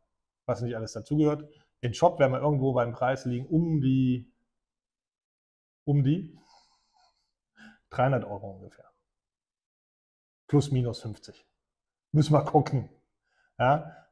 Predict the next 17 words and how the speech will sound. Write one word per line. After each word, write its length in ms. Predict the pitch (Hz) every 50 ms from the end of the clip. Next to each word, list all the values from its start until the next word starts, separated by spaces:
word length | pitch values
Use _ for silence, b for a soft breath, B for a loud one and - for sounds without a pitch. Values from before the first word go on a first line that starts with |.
| _
wir 100 | _ 135
machen 180 | 127 147 139 139
es 60 | 131
aber 160 | 135 127 127
so 100 | 120 120
gut 200 | 117 131 127 127
wie 60 | 131 117
möglich. 520 | 117 120 120 - 127 127 123 123 - -
Und, 320 | 127 127 117 113 113 -
äh, 320 | - 113 113 110 110 110 107
wenn 120 | 127 131
ihr 60 | 127
Fragen 280 | 120 - 147 151 170 165
habt, 180 | 165 160 160 -
sagt 200 | 147 - - 139
einfach 200 | 127 117 120 -
Bescheid. 340 | - - - 170 185 196